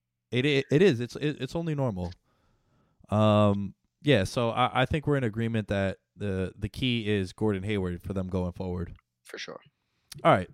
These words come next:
Speaker 1: let's get into, uh, some of the stuff that we've put together, Imp. And, uh, as we look over here, um, the big, the biggest talking point is, at the moment, man, it's, it, it's the Los Angeles Lakers, bro. This is
Speaker 2: Yeah.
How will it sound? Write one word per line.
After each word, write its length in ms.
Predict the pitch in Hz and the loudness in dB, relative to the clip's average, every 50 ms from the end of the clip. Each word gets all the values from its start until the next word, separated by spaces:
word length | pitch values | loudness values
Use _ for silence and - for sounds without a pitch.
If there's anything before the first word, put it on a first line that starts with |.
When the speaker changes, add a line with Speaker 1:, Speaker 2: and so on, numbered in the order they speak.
| _ | _
Speaker 1:
let's 200 | - 143 160 - | -6 -6 -4 -2
get 160 | - 190 180 170 | -2 -2 -2 -2
into, 480 | 160 151 - - 143 135 131 123 117 | -4 -6 -6 -6 -4 -2 -2 0 0
uh, 260 | 110 107 107 104 101 | 0 0 0 0 -2
some 180 | 101 - - 120 | -4 -6 -8 -8
of 60 | 113 | -6
the 60 | 98 | -6
stuff 300 | 98 - - - 107 - | -8 -6 -4 -4 -4 -4
that 120 | - 101 92 | -4 -4 -2
we've 240 | 98 101 98 - - | -2 -2 -4 -4 -4
put 180 | - - 92 - | -4 -4 -4 -4
together, 440 | - 90 87 90 90 87 87 87 - | -6 -8 -6 -6 -6 -6 -8 -8 -6
Imp. 360 | - 95 87 85 - - - - _ _ _ _ _ _ _ _ _ _ _ _ - | -6 -6 -6 -6 -6 -6 -8 -8 _ _ _ _ _ _ _ _ _ _ _ _ -6
And, 240 | - 98 98 98 | -4 -2 -2 0
uh, 240 | 101 95 92 95 92 - | 0 0 0 0 0 0
as 120 | 104 101 | -2 -2
we 80 | 107 107 | -2 -2
look 220 | 110 147 160 - | -2 -4 -4 -2
over 220 | - 123 110 98 92 | -4 -4 -4 -4 -6
here, 800 | 87 85 82 80 - - 147 123 98 90 76 65 67 85 92 98 - - - - - _ _ - - - | -8 -10 -12 -10 -4 -2 0 0 0 -2 -4 -6 -8 -10 -10 -12 -12 -16 -20 -20 -20 _ _ -20 -16 -12
um, 600 | 98 92 90 87 82 82 78 78 78 90 - - _ _ _ _ _ | -8 -8 -6 -6 -8 -8 -10 -12 -14 -18 -20 -20 _ _ _ _ _
the 280 | - 110 117 110 107 104 | -4 -2 -2 -2 -2 -2
big, 260 | 98 - 165 175 - - | 2 2 2 2 2 -2
the 100 | 123 123 | -2 2
biggest 280 | 117 170 175 139 - - | 2 2 2 0 -4 -2
talking 320 | - 127 113 - 110 101 | -2 -2 -2 -4 -6 -4
point 340 | - - 101 95 92 - - | -4 -2 -2 -2 -4 -4 -4
is, 380 | 92 90 90 90 87 - - _ _ _ _ _ _ _ _ _ _ - | -4 -4 -4 -4 -6 -8 -14 _ _ _ _ _ _ _ _ _ _ 0
at 160 | 143 147 - | 0 0 2
the 60 | 127 | 2
moment, 380 | 104 101 120 117 104 98 92 90 | 2 4 4 4 4 2 0 0
man, 280 | 95 95 92 92 92 | 0 0 0 0 0
it's, 320 | 95 95 92 - - - - | 0 -2 -4 -6 -10 -10 -4
it, 160 | - 135 139 - | -2 -2 -2 -2
it's 140 | 156 143 - | -2 -2 -2
the 100 | 147 123 | 0 0
Los 220 | 113 104 95 - | 0 0 -2 -4
Angeles 420 | 110 101 98 92 87 90 87 - | -6 -6 -6 -6 -6 -8 -8 -6
Lakers, 360 | - 98 98 90 - 85 87 87 | -4 -4 -4 -4 -6 -8 -8 -6
bro. 340 | 90 90 90 87 85 87 92 - | -4 -4 -2 -2 -2 -4 -6 -2
This 240 | - 139 151 - - | 0 0 0 0 -2
is 220 | 110 101 98 - | -6 -6 -6 -6
Speaker 2:
Yeah. 160 | - 104 104 | -6 -8 -8